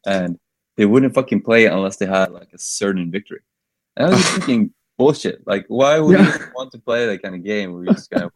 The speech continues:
Speaker 1: win?"
Speaker 2: <laughs> Oh, I feel so
Speaker 1: Fucking
Speaker 2: good kicking
Speaker 1: fucking s-, seek out that
Speaker 2: his
Speaker 1: dragon
Speaker 2: ass.
Speaker 1: and win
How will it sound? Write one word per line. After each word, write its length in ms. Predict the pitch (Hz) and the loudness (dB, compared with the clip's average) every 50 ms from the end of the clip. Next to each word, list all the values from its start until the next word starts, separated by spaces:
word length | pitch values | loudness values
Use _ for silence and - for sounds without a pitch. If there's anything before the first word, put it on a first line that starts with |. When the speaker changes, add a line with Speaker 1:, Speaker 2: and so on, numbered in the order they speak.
| - | -4
Speaker 1:
win?" 100 | - - - _ _ _ _ _ _ _ _ _ _ _ _ - | -4 -4 -4 _ _ _ _ _ _ _ _ _ _ _ _ -14
Speaker 2:
<laughs> 480 | 254 262 262 - - - - 202 - - | -12 -12 -10 -12 -14 -16 -16 -16 -10 -6
Oh, 100 | - 123 | -2 2
I 100 | 131 131 | 2 2
feel 240 | 123 - 151 147 143 | 4 6 6 6 8
so 120 | 135 - | 8 8
Speaker 1:
Fucking 100 | 143 135 | 6 6
Speaker 2:
good 440 | 123 - 156 147 143 147 135 123 - - - _ _ _ _ _ | 6 6 8 8 8 8 6 4 0 -6 -12 _ _ _ _ _
kicking 400 | - - 151 135 - 143 147 151 | -2 0 0 2 2 4 4 4
Speaker 1:
fucking 280 | 143 135 - - 123 120 | 4 4 0 0 -2 -2
s-, 280 | 127 - - - - - - | -2 -4 -8 -10 -12 -12 -12
seek 300 | - - - 147 147 - | -8 -6 -4 -4 0 0
out 180 | 139 139 139 135 | 0 0 2 2
that 160 | - 214 202 | 2 2 2
Speaker 2:
his 80 | 139 98 | 2 2
Speaker 1:
dragon 320 | 104 113 120 127 131 139 | 0 2 2 2 2 0
Speaker 2:
ass. 100 | 139 175 | -2 -6
Speaker 1:
and 100 | - - - _ _ _ _ _ _ _ _ _ _ - | -8 -12 -14 _ _ _ _ _ _ _ _ _ _ -14
win 420 | 98 92 101 120 117 95 85 - | -10 -6 -4 -4 -4 -4 -8 -10